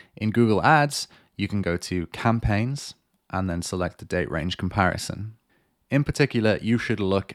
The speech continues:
at the percentage share lost to budget,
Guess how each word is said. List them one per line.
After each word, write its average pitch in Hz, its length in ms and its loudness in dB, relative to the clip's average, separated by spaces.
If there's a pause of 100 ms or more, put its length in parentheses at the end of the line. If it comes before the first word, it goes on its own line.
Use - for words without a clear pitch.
(120)
at 92 220 -4 (100)
the 92 200 -8
percentage 117 720 -2
share 90 480 0
lost 85 320 -4
to - 80 -8
budget, - 480 -6